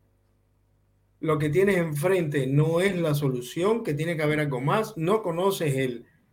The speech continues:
estás, alguien me preguntaba una vez, "Pero ¿cómo tú piensas distinto si tú naciste en el sistema?". Porque sabes que ese sistema no, no, no puede ser, no puede ser. Un, un sistema que te priva de hasta de tus sueños, porque si, si tú quieres ser especialista,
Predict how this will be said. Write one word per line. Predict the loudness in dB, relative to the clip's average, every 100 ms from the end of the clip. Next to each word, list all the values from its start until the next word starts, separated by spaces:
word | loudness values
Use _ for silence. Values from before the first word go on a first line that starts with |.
| _ _ _
estás, | -10 -6 0 2 2 -4 -8
alguien | -4 0 0
me | 0
preguntaba | 0 0 2 2
una | 2
vez, | 2 0
"Pero | 0 -4
¿cómo | -4 -2
tú | -2 -4
piensas | -2 -2 0 0
distinto | 0 -2 -2 -2 -2
si | -2 -2
tú | -2 -4 -4
naciste | -4 -4 -6 -6
en | -4
el | -4
sistema?". | -6 -6 -6 -6 -14 _ _ _ _ _ _ -10
Porque | -8 -2
sabes | -2 0
que | -2
ese | -2 -4
sistema | -6 -6 -4 -2
no, | -4 -6 -8 -4
no, | -4
no | 0 2
puede | 4 4 2
ser, | 2 2 0 -6 _ _ _ _ _ _ _ _ -6
no | 2
puede | 4 6 4
ser. | 2 -2 -2
Un, | -4 -6
un | -8 -6 -4 -4
sistema | -4 -2 0 0
que | 0
te | 0 0
priva | 2 2 4 2 0 -12 _ _ _ _
de | 0
hasta | 2 4
de | 4
tus | 4 2 8
sueños, | 10 10 8 4
porque | 2 -2
si, | -6 -6
si | -6
tú | -4
quieres | 0 2
ser | 2
especialista, | 0 0 -2 0 -2 0 -4 -4 -16